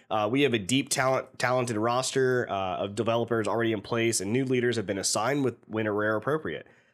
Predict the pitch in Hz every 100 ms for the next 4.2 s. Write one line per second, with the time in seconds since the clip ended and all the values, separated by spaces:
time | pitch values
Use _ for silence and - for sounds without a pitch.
0 | - 127 156 - 165 226 143 107 107 104
1 | 104 107 101 98 95 101 104 104 113 110
2 | 104 101 92 104 107 101 98 139 175 143
3 | 104 - 123 120 107 - 92 90 180 196
4 | 190 180